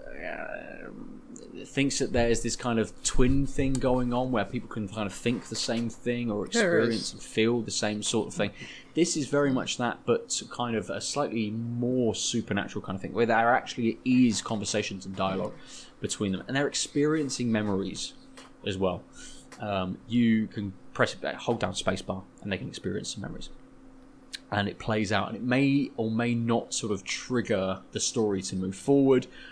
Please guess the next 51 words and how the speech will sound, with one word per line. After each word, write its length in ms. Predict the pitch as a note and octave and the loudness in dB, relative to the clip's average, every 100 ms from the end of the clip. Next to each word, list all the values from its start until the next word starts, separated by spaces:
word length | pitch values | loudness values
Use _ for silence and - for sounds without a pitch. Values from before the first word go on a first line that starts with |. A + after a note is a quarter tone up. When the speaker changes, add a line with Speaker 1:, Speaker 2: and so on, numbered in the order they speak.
| - | -2
Speaker 1:
You 120 | C#3 | 0
can 140 | B2+ G2 | 0 -2
pick 200 | C#3 - | -2 -4
between 260 | - A2 | -4 -2
whether 160 | G2 F#2+ | 0 -2
it's 140 | - | -4
Allison's 440 | - A2+ A2+ G#2+ G2 | -4 -4 -2 -6 -4
memory 280 | G2 G2 F#2+ | -4 -4 -6
or 100 | F#2+ | -8
Tyler's 480 | - B2 C3+ B2+ | -2 0 2 2
memory, 420 | A#2+ A#2+ A#2+ A#2+ A2 | 0 -2 0 0 0
and 220 | G#2 G#2 | -4 -8
they're 180 | A2 G#2+ - | -6 -6 -2
both 300 | A#2 B2 - - - - | -2 -2 -4 -18 -20 -14
slightly 800 | - - - B2 B2 B2 B2+ A#2 | -4 -2 0 2 2 0 -2 -2
different. 580 | A2 A#2 - A#2+ A2+ - - - - - - - | -2 -6 -4 -4 -4 -8 -14 -20 -20 -20 -18 -6
There's 160 | A2+ A#2 | -6 -6
a 40 | |
few 300 | - C3+ C#3 | -6 -2 -2
dialogue 540 | C3 B2+ B2 B2 A#2 A2+ | 2 2 4 6 6 4
options 540 | - - A#2 G#2+ G2 | 2 -2 -2 -2 -4
which 180 | A2+ - | -4 -2
may 240 | A2+ A2 | 0 0
kind 160 | G#2 A2 | -2 -4
of 60 | G2+ | -6
tie 340 | - B2 A#2+ | -6 -4 -2
the 80 | A2+ | -2
characters 520 | - A#2 G2 - G#2 | -2 -2 -2 -6 -8
together 360 | - G2+ A2 A2 | -4 0 2 2
a 20 | |
little 180 | G#2+ G#2 | 2 4
bit, 200 | G#2+ - - | 2 2 2
or, 360 | G#2+ G2+ G2 | 4 6 4
or 200 | G#2+ G2 F#2+ | 2 0 0
send 200 | B2 A2+ | -2 0
them 140 | G#2+ | -2
on, 300 | G2 G2 G2 | -4 -6 -10
not 300 | - E3 - | -8 -8 -2
diverging 540 | C3 A2+ A#2+ C3+ A#2 G2 | 2 4 4 4 2 -4
paths. 480 | - D#3+ A2 G2+ A#2 | -6 -6 -6 -6 -6
I 40 | |
don't 120 | C3+ | -4
know 60 | - | -4
how 240 | - B2 | -2 0
that 160 | A2+ A2 | 0 -2
kind 140 | A#2+ | -2
of 100 | G2 | -2
works 340 | A2 A#2+ G#2+ - | 2 2 0 -4
right 100 | E2+ | -6
now, 160 | G2+ G2+ | -6 0
but 280 | B2 - | 2 0